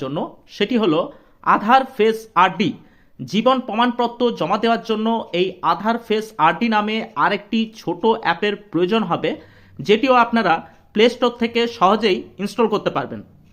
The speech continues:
এই প্রক্রিয়াটি কেবল একবারই করতে হবে। যিনি পেনশন প্রাপক, তিনি নিজে অথবা তার পরিবারের যে কোনো সদস্য অপারেটর হিসাবে রেজিস্টার করতে পারেন। একবার রেজিস্টার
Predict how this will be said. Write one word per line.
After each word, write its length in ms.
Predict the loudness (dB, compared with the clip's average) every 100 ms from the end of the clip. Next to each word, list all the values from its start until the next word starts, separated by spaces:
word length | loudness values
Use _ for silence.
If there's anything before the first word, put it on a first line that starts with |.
| _ _ _ -2
এই 140 | 0 0 0
প্রক্রিয়াটি 540 | -2 0 0 0 -4 -6 -6 -4
কেবল 260 | 0 0 0 -4 -14 -2 -2
একবারই 360 | 0 2 2 2 -2
করতে 220 | 0 0
হবে। 200 | 0 -2 -6 -12 _ _
যিনি 320 | -6 2 2 2 0
পেনশন 340 | -2 -2 -2 -2 0
প্রাপক, 340 | 2 2 0 -2 -20 _ _ 2
তিনি 180 | 4 4 2
নিজে 240 | 2 2 2 0 -2
অথবা 240 | 0 0 0
তার 220 | 4 2 0 0
পরিবারের 460 | 2 2 2 0 -2 -4
যে 100 | -2
কোনো 140 | 0 -2 -2
সদস্য 360 | -4 -4 -4 -2 -2 -4 -14 _ _ _ -2
অপারেটর 460 | 2 2 2 0 -2
হিসাবে 320 | -2 -2 0 -2 -4 -6 -2
রেজিস্টার 340 | -2 -2 -4 -2
করতে 180 | -2 -2 2
পারেন। 220 | 2 2 -2 -14 _ _ _
একবার 340 | -2 0 4 4 4
রেজিস্টার 340 | 0 -2